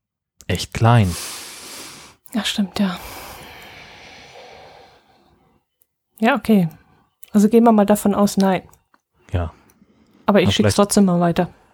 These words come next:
Speaker 1: Finde ich gut. Am besten mit dem Nord-Süd-Account. Genau.
Speaker 2: <laughs>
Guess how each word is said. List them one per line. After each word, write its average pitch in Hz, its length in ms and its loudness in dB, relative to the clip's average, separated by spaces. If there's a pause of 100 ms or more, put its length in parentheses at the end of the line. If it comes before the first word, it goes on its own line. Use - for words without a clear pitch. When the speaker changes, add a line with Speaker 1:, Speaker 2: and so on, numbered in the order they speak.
(120)
Speaker 1:
Finde 127 180 2
ich - 60 -8
gut. - 240 -4 (680)
Am 104 120 -2
besten 107 260 0
mit 107 120 2
dem 101 80 4
Nord-Süd-Account. 92 760 0 (720)
Genau. 185 240 0
Speaker 2:
<laughs> - 40 6